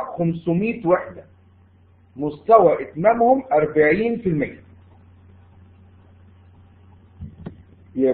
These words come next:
بدأنا الإنتاج على ألفين وحدة في المرحلة ألف، اكتمل منها خلال الفترة ألف وخمسمية وحدة،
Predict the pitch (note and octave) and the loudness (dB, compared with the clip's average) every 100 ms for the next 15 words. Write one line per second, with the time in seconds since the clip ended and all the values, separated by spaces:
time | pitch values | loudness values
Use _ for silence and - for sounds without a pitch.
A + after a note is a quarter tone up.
0 | C#3+ E3 E3 D#3+ D3+ D3+ F3 G#3+ B3 - | 6 6 6 2 0 0 4 4 6 4
1 | C#3 C3+ C3 D#3+ F#3 G3+ A#3+ D4 - - | 4 2 -2 0 2 4 2 0 -4 -20
2 | - - - - _ _ - - - - | -20 -20 -20 -20 _ _ -20 -20 -20 -20
3 | - _ - D#3 D#3 D3+ F3+ G3 D3 - | -20 _ -4 2 4 4 4 6 4 0
4 | - - - - - - - - _ _ | -8 -20 -20 -20 -20 -20 -20 -20 _ _
5 | - C#3+ C#3 - A#3+ B3+ A3 F#3+ G#3 D3+ | -12 -8 -6 4 6 8 6 4 0 0
6 | C3+ C#3 E3+ F3 E3+ A#3 B3 A#3+ A#3+ - | -4 2 4 4 4 2 4 4 4 2
7 | A3 G3 E3+ D3+ D3+ C#3+ - B2+ E3+ G3+ | 2 0 0 0 0 -10 -8 -4 -4 0
8 | A#3 - | 0 0